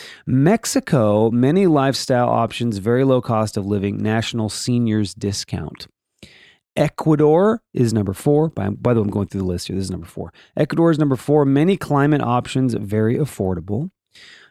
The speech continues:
Number five is Malaysia. Uh, idyllic beaches, unspoiled tropical rainforest, three dollar haircuts. Apparently they have three dollar haircuts there. Number six is Colombia. Weather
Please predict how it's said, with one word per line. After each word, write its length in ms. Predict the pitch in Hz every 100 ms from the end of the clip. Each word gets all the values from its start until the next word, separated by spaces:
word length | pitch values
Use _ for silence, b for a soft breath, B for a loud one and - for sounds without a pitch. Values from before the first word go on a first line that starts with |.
| -
Number 160 | 117
five 440 | 113 131 131 135 120
is 220 | 131 127
Malaysia. 1080 | 127 131 131 131 156 226 151 135 139 202 - - B B B -
Uh, 280 | 113 107 107
idyllic 640 | 117 123 113 156 170 180 - 107
beaches, 540 | 160 170 220 220 175 -
unspoiled 960 | 156 170 180 - - 143 151 147 147 113
tropical 600 | - 127 127 139 127 110
rainforest, 880 | 117 120 110 120 117 117 110 -
three 420 | - - 127 190 226
dollar 380 | 202 196 208
haircuts. 720 | 170 165 208 - 214 - - - _
Apparently 320 | - 147 160 151
they 100 | 151
have 120 | 135
three 240 | - 143
dollar 220 | 156 156
haircuts 520 | 151 139 160 - 127 -
there. 240 | 107 98 - _ _ _ _ _ _ _ -
Number 200 | 147 147
six 280 | - 196
is 80 | 165
Colombia. 800 | - 165 143 143 208 214 110 - - - B B B B
Weather 540 | 110 120 135 185 -